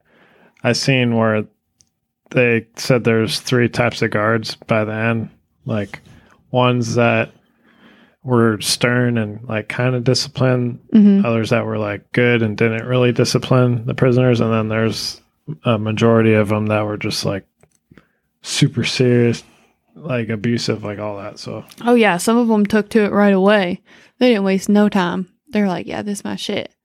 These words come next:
Speaker 1: Yeah.
Speaker 2: So day one was pretty uneventful, besides prisoners being woken at two thirty A M for a count,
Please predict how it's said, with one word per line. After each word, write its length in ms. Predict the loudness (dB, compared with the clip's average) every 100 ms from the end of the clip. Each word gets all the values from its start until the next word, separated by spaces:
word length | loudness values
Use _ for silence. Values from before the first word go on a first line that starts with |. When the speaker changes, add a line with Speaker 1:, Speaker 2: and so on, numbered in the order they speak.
| _ -20
Speaker 1:
Yeah. 220 | -16 -16 -18 _ _ _ _ -8
Speaker 2:
So 360 | 0 2 2
day 220 | 2 2
one 260 | 4 4 4
was 160 | 2 0
pretty 240 | 0 0
uneventful, 880 | 2 0 0 -2 -4 -2 0 0 -4 _ _ _ _ _ _ _ -8
besides 600 | -2 2 4 4 2 0
prisoners 480 | -2 2 2 2 0
being 280 | -2 -2 0
woken 460 | 0 2 0 0
at 240 | -2 -6 -2
two 160 | -2
thirty 560 | 2 2 4 2 2 2
A 260 | 2 4 4
M 280 | 2 0
for 240 | -2 -4 -6
a 40 |
count, 520 | -4 0 2 2 -2